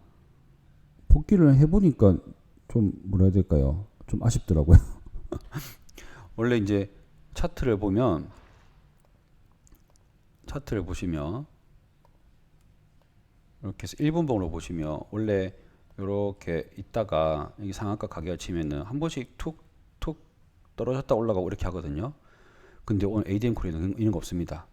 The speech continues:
계속 쭉 있습니다. 그만큼 매수 전량이 다 받쳐주고 있었다는 거죠.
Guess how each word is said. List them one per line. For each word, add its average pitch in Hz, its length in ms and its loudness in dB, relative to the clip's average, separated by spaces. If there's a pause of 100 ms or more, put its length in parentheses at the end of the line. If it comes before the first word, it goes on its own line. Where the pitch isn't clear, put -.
(140)
계속 82 540 -6
쭉 95 320 -4
있습니다. 82 480 -8 (360)
그만큼 110 360 0
매수 95 180 -2
전량이 120 400 2
다 104 400 0
받쳐주고 107 400 0
있었다는 71 380 -8
거죠. - 200 -16